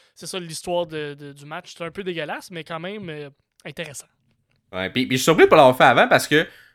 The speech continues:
Speaker 2: quand t'apprends à devenir lutteur ou à devenir lutteuse,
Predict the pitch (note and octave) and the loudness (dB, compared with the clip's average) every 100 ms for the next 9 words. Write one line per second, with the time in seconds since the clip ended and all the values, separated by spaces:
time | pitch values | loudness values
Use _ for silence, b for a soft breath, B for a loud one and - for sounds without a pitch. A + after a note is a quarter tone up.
0 | - F#3 F#3+ C#3+ - D3 G3+ E3 A2 A#2 | 2 2 6 4 4 2 4 4 0 0
1 | A2 G2+ G#2+ C3 C#3 F#2+ F#2+ G2 G#2 F#2+ | -4 -2 0 0 2 0 -2 -2 -4 -4
2 | F2 C#3 E3+ | -2 -2 -2